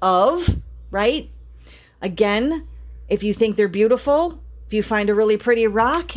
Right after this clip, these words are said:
if it means something and it's sentimental to you, and, and we don't have to also think that crystals need to be the expensive, or, or stones that we use in our craft need to be those expensive, you know, quartz and,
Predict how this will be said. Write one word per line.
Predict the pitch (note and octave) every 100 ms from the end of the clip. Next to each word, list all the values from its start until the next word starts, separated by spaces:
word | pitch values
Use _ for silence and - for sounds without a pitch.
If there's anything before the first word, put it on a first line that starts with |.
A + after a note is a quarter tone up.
| -
if | G#3
it | G#3+ G#3
means | A3+ A#3+ C4
something | C#4 C#4 D4+ C4+
and | A#3+
it's | -
sentimental | A#3+ A3 G#3+ G3+ A3+ C#4 C#4+
to | -
you, | D4 D#4+ E4+ F#4 - _ - - - -
and, | A#3+ A#3+ - - -
and | A3+ A3+ A3
we | A#3
don't | B3 D4+ F#4
have | B3+ C4 B3
to | -
also | - G3 G#3+ G#3+ F#3
think | - G3+ F#3
that | F#3+ -
crystals | - F#3+ F#3 A#3+ A#3 G#3+
need | G3 F#3+
to | F#3+
be | F3+ F#3+
the | F3 E3+
expensive, | A2+ - - F3+ F3 D#3+
or, | E3 - - -
or | F#3
stones | - - G#3 A#3 A3+
that | G#3+
we | - F#3+
use | G#3 G3+
in | F3+
our | C#3+
craft | - F3 A#3 G#4 - - - -
need | B3+
to | C4
be | B3 B3+
those | A#3 A3
expensive, | G#3+ - - A3 A3+ A3 G3+ F#3+ F3
you | - G3+
know, | F#3 F3+ D#3+ - - - - - - - -
quartz | - A#3 A3+ G#3+ -
and, | G3 F#3 F3 E3+